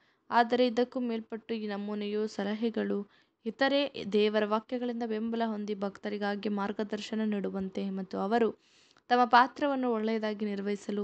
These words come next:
ಒಪ್ಪುವಂತೆ ವಿನ್ಯಾಸಗೊಂಡು ನಮ್ಮ ಮೇಲೆ ಬರಲಿರುವ ರೌದ್ರದ ದಿನಗಳಲ್ಲಿ ಅವರನ್ನು ಸಂರಕ್ಷಿಸುವಂತೆ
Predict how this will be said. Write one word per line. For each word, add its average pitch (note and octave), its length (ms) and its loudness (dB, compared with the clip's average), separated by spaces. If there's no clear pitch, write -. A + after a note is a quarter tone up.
ಒಪ್ಪುವಂತೆ G3+ 720 -6
ವಿನ್ಯಾಸಗೊಂಡು G3 840 -2
ನಮ್ಮ A3+ 200 -2
ಮೇಲೆ B3 340 0
ಬರಲಿರುವ G#3 540 -2
ರೌದ್ರದ G#3 480 -2
ದಿನಗಳಲ್ಲಿ G3+ 560 -4
ಅವರನ್ನು G3 500 -2
ಸಂರಕ್ಷಿಸುವಂತೆ G3 920 -4